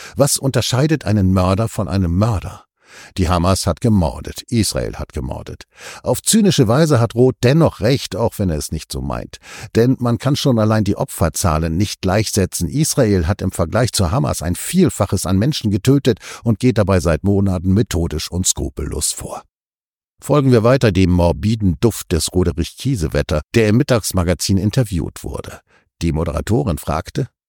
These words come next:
"Müsste Deutschland, weil es den Internationalen Strafgerichtshof jetzt anerkennt,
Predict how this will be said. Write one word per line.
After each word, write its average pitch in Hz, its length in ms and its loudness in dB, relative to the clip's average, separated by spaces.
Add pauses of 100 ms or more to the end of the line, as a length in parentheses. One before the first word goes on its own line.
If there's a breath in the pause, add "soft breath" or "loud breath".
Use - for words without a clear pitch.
(540 loud breath)
"Müsste 147 380 4
Deutschland, 135 640 2
weil 101 160 2
es 82 160 -2
den 87 240 2
Internationalen 95 840 2
Strafgerichtshof 95 1040 0
jetzt - 280 -4
anerkennt, 113 460 0